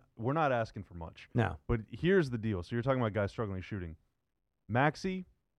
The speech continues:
Speaker 1: g-, going into last night's game, so I think maybe Tim, 'cause Tim shot it pretty well, he might have, have come up a little bit. But going into last night's game against the Warriors, Luka, Tim, Maxey,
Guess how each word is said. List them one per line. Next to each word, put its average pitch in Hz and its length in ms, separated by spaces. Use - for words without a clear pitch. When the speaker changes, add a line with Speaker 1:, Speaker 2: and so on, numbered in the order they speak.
Speaker 1:
g-, - 100
going 185 340
into 151 240
last 113 320
night's 90 220
game, 90 240
so 107 160
I 95 100
think 156 400
maybe 127 840
Tim, 135 280
'cause 117 180
Tim 131 160
shot 113 240
it 107 60
pretty 117 180
well, 110 220
he 113 200
might 110 220
have, 95 140
have 101 200
come 107 180
up 95 120
a 92 40
little 92 220
bit. 120 200
But 107 100
going 147 240
into 143 100
last 113 320
night's 107 160
game 98 200
against 92 160
the 92 60
Warriors, 85 400
Luka, 165 460
Tim, 87 360
Maxey, 131 580